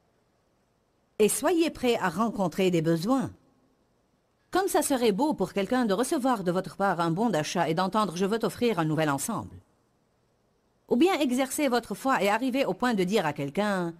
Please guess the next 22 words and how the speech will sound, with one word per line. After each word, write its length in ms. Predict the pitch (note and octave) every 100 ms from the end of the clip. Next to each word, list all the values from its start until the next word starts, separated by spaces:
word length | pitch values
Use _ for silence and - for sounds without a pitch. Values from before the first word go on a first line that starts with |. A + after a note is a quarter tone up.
| -
J'aimerais 480 | A3 F4+ F4+ G#4 G4
t'offrir 680 | B3+ - D#4+ D#4 A#3 F#3+
une 180 | E3 G3+
nouvelle 400 | G3+ C4+ C4 F3
garde-robe. » 580 | C#3+ C3 B2 C3 A#2+ F#2+ - _ _ _ _ _ _ _ _ _ _ _ _ _ _ _ _ _ _ _ _ _ _ _ _ _ _ _ _ _ _ _
Nous 120 | B3+ F4
devons 360 | G#4 F#4+ A#4
penser 400 | - D#4+ - F4+
plus 240 | - F4+ G4
grand, 460 | F#3 F3+ C#3+ C3+ - _
et 100 | -
pas 200 | - A4
seulement 420 | - C4+ A3+ C4+
quand 180 | B3+ G#3
il 100 | F#3+
s'agit 320 | F3 F3+ B3+
de 100 | G3
ce 80 | E3+
que 80 | -
nous 120 | F3+
pourrions 320 | D#3+ E3 G3
obtenir, 640 | D3+ - F3 C4+ A#3+ C#3